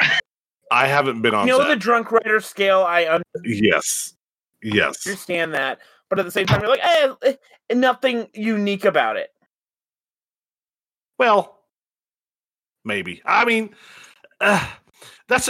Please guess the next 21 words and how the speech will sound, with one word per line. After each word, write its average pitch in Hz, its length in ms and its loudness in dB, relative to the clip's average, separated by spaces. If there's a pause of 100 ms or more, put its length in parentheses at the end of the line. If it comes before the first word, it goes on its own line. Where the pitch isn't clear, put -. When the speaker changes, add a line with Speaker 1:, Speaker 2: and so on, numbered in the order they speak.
Speaker 1:
you 233 120 2
could 320 120 4
say 302 120 2
that 240 160 4
about, 190 400 2
if 165 120 -6
you 170 60 -4
think 220 220 0
about 110 240 2
it, 85 100 -14
though, 87 140 -10
Mike, 85 240 -12 (100)
you 190 100 0
could 190 120 -4
say 190 120 4
that 139 140 4
about 107 260 0
a 98 40 -4
lot 107 640 0 (340)
of 104 120 -2
different 101 360 -4